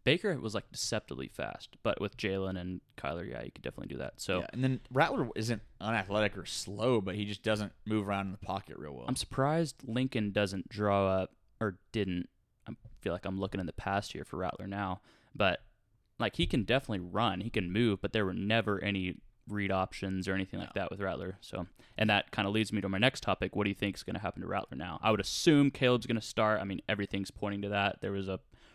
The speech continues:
Speaker 1: report today with, from a public building, in quotes, from some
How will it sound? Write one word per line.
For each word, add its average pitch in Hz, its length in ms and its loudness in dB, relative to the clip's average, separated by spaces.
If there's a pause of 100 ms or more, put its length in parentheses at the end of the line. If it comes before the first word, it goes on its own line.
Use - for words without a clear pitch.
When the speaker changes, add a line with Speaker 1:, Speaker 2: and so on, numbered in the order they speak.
(100)
Speaker 1:
report 104 420 2
today 101 380 4
with, 95 160 0 (120)
from 104 180 2
a 82 80 -2 (100)
public 120 560 2
building, 95 420 6
in 95 200 -4
quotes, 95 360 -4
from 95 220 -8
some 95 260 -6